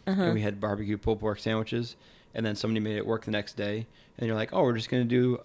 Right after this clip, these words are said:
Speaker 2: uh, the pulled pork, but make, like, barbecue tacos." <laughs> And so I had basically
Speaker 1: Oh,
Speaker 2: the
Speaker 1: yeah,
Speaker 2: same thing three days
Speaker 1: probably,
Speaker 2: in
Speaker 1: yeah.
Speaker 2: a row. Sweet potato fries every time, uh, obviously. Um,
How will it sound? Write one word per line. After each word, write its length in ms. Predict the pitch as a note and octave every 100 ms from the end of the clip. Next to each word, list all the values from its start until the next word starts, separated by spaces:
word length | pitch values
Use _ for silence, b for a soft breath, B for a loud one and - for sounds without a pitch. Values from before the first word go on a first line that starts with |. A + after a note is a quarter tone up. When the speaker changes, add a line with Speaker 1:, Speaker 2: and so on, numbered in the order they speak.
| -
Speaker 2:
uh, 220 | A#2 A#2
the 220 | A2+ - -
pulled 220 | C3+ B2+
pork, 280 | C3 B2+ -
but 100 | A#2
make, 180 | A#2 A#2
like, 160 | A#2+
barbecue 340 | B2+ A#2+ A#2 B2
tacos." 480 | D3 D#3 F2+ F2+ G#2
<laughs> 20 |
And 80 | G#2
so 120 | A2
I 40 |
had 220 | G2+ G2+ F#2+ -
basically 180 | G#2+ G3
Speaker 1:
Oh, 100 | F#3+
Speaker 2:
the 80 | G3
Speaker 1:
yeah, 220 | F#3+ F#3
Speaker 2:
same 20 | G3
thing 60 | F3+
three 120 | F3
days 40 | F3
Speaker 1:
probably, 100 | F3
Speaker 2:
in 60 |
Speaker 1:
yeah. 120 | F3 F3+
Speaker 2:
a 20 |
row. 160 | F#3+ - b b b b b -
Sweet 200 | - A2+
potato 300 | - G#2 G2
fries 280 | G2+ G2
every 140 | G2+ G2
time, 260 | G2 G2+
uh, 100 | G2+ -
obviously. 500 | F#2+ F#2+ F#2 G#2 G#2+ - b b b b b b b - -
Um, 320 | A2+ F#2+ G2